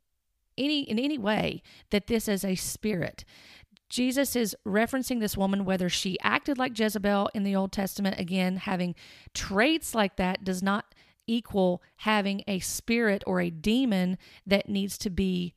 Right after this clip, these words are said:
delivered or addressed. That is not the same thing. So we don't know if this woman was actually named Jezebel or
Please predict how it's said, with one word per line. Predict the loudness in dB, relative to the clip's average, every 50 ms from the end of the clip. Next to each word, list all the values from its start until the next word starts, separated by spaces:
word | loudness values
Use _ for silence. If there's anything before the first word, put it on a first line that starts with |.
| _
delivered | -2 0 0 2 2 0 0 2 0 -2 -2 0
or | 0 0 0 0 0 -2
addressed. | -6 -4 -2 -2 0 0 0 -2 -6 -10 -14 -14 -14 -16 _ _ _ _ _ _ _
That | -2 -2 0 0
is | 0 0 0
not | 0 0 0 -2
the | _ -4
same | -6 -2 -2 -2 -2 -2
thing. | -2 -2 -4 -4 -4 -10 _ -20 -20 -20 -20 -20 -20 -8
So | 2 4
we | 4 4 6
don't | 4 4 4 4 4
know | 4 2
if | 2 2
this | 0 -4 0
woman | 0 0 0 0 0
was | 0 0 0
actually | 0 -2 -2 -2 -2 0
named | 0 0 0 0 2 2
Jezebel | 0 2 2 2 4 4 4 4 2 _ _ _ -20 -20 -20 -20 -4 _
or | 6 8 10 10 8 6